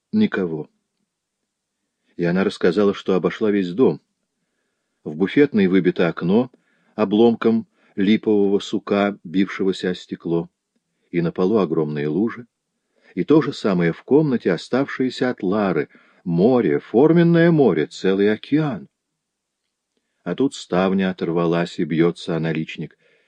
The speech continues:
Видите? Вот и все объяснение. Они поговорили еще немного, заперли дверь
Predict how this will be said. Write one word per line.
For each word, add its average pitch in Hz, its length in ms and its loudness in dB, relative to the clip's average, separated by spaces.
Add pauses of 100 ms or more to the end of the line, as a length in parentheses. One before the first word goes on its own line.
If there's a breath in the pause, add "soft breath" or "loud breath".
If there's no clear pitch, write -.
(100)
Видите? 151 520 -2 (760)
Вот 190 200 2
и 170 40 2
все 147 260 2
объяснение. 82 760 -6 (2000)
Они 80 260 -6
поговорили 90 560 0
еще 85 300 -4
немного, 98 560 -2 (760)
заперли 95 560 -2
дверь 104 420 2